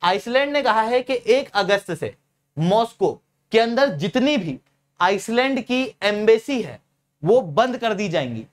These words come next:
एम्बेसी के सारे ऑपरेशन बंद कर दिए जाएंगे एक अगस्त से रशिया के अंदर। इन्होंने ये भी कहा कि even रशिया भी अपनी एक्टिविटी चाहे तो आइसलैंड के अंदर कम कर दे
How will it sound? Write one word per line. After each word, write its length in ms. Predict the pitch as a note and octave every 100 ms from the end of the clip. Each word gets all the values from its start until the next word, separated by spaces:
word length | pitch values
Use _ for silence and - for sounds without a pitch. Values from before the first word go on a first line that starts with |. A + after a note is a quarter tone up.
| -
एम्बेसी 440 | G3 A3 A3+ B3+
के 140 | C4+
सारे 420 | C#4 A3+ G#3 B3+ C4
ऑपरेशन 480 | G#3+ G#3+ A3 G#3+ C4+
बंद 280 | F#3+ A3+ B3+
कर 160 | A#3+
दिए 200 | A3+ A#3+
जाएंगे 340 | A3+ A3 G#3+ A#3
एक 380 | B3 A3+ B3+ A3
अगस्त 320 | G#3+ G#3+ -
से 280 | G#3+ G#3+ G#3 _ _ _ _ -
रशिया 400 | F3+ G3+ A#3 G3
के 140 | E3+
अंदर। 200 | B2+ A2 G2 _ _ _ _ F#3+
इन्होंने 280 | G3 C#4
ये 140 | D4 C#4
भी 140 | E4
कहा 260 | B3 D3+ - _ _ _
कि 140 | B3+ A3+
even 260 | B3+ C#4 D#4 -
रशिया 540 | D3+ D#3+ A3 A3 D4 D#4+
भी 240 | G#3 G3 - _ _ _ _
अपनी 320 | F#3+ G#3 B3+ D4+
एक्टिविटी 640 | A#3+ A3+ - B3 A#3+ C#4+
चाहे 400 | - C4+ A#3+ C4+ G#3+ - -
तो 80 | A#3+ -
आइसलैंड 680 | F#3+ G#3 F#3 A3+ C4 C4+
के 80 | B3+
अंदर 400 | G#3+ G3 A3 B3 -
कम 200 | A#3+ C4
कर 160 | A#3+ G#3+
दे 240 | G3 G#3+